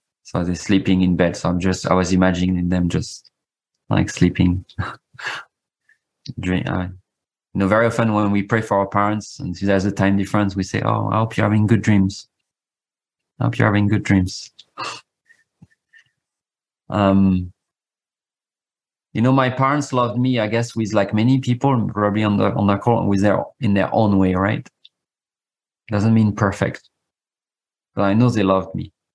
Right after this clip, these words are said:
You know? And obviously, if I'm here, you know, someone took care of me, right? Someone wiped my ass, fed me, you know, somehow gave me some kind of education. So my parents have is always dedicated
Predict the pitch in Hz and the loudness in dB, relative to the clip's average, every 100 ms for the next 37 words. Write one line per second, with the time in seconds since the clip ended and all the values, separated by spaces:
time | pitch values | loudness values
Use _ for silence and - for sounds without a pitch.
0 | _ - 98 98 110 101 117 123 143 139 | _ -16 -14 -16 -8 -2 0 2 0 2
1 | 107 104 120 123 98 101 101 110 107 101 | 0 2 2 2 0 0 -2 -2 -2 -2
2 | 110 - 101 92 92 95 98 - 95 95 | -4 0 0 2 -2 -2 -4 -2 0 2
3 | 92 95 92 95 95 95 - - 92 95 | 0 0 0 0 0 -2 -6 -4 -2 0
4 | 95 - _ _ _ _ _ _ - 98 | 0 -2 _ _ _ _ _ _ -4 0
5 | 95 95 - _ _ _ _ _ _ _ | 0 -2 -8 _ _ _ _ _ _ _
6 | - - 98 92 92 - 95 92 95 - | -10 -2 0 0 -2 -6 -6 -4 -4 -2
7 | 95 - 92 - 92 - - 95 - 95 | -4 -2 -2 0 -2 0 0 -2 -2 -6
8 | 95 _ _ _ _ _ _ _ _ _ | -6 _ _ _ _ _ _ _ _ _
9 | _ _ _ _ _ _ _ _ _ _ | _ _ _ _ _ _ _ _ _ _
10 | _ _ _ _ _ _ _ _ - 107 | _ _ _ _ _ _ _ _ -4 0
11 | 107 107 127 135 127 107 107 98 110 120 | 2 2 0 0 0 -2 -2 -4 -2 2
12 | 117 101 104 104 117 107 117 110 | 0 0 -2 -2 -2 -2 -2 -2